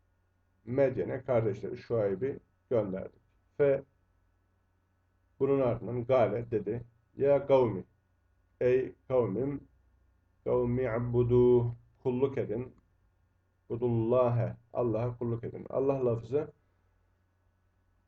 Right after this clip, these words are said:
nesne durumunda olduğu için şu şekilde e'li bitiyor. Kavmi abudullâhe, Allah'a kulluk edin. Vercu, umut besleyin.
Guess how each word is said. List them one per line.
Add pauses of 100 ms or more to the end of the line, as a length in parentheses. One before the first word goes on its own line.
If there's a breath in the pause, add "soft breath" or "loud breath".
(120)
nesne
durumunda
olduğu
için
şu
şekilde
e'li (280)
bitiyor. (800)
Kavmi
abudullâhe,
Allah'a
kulluk
edin. (840)
Vercu, (1040)
umut
besleyin.